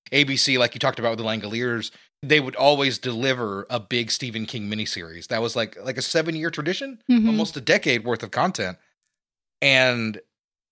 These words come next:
Speaker 1: it is i-, impressive to think of, like, how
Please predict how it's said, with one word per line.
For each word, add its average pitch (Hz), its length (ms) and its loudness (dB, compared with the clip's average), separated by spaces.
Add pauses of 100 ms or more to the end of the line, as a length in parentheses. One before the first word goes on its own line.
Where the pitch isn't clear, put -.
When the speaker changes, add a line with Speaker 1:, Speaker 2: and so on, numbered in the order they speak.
(240)
Speaker 1:
it 170 100 2
is 156 480 2
i-, 156 160 -2
impressive 185 540 2
to 127 80 -8
think - 340 -4
of, 127 140 -4
like, 104 360 -8 (440)
how 147 680 0